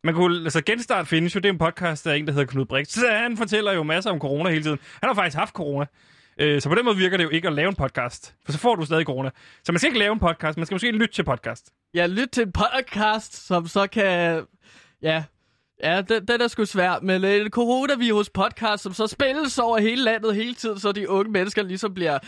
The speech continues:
Speaker 2: konfronteret
Speaker 1: Hvad
Speaker 2: med
Speaker 1: med en
Speaker 2: corona.
Speaker 1: podcast, der er indbygget i soundboxes?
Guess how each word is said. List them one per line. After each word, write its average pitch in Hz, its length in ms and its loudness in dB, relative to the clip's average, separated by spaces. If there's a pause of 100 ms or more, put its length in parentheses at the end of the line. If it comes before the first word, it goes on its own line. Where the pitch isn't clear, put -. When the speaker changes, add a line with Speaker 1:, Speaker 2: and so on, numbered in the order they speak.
(200)
Speaker 2:
konfronteret 170 580 0
Speaker 1:
Hvad 208 140 2
Speaker 2:
med 254 80 2
Speaker 1:
med 240 120 2
en 185 100 -2
Speaker 2:
corona. 180 160 0
Speaker 1:
podcast, 170 320 -2
der 190 60 0
er 175 100 -2
indbygget 196 580 0
i 160 60 -4
soundboxes? 160 760 -2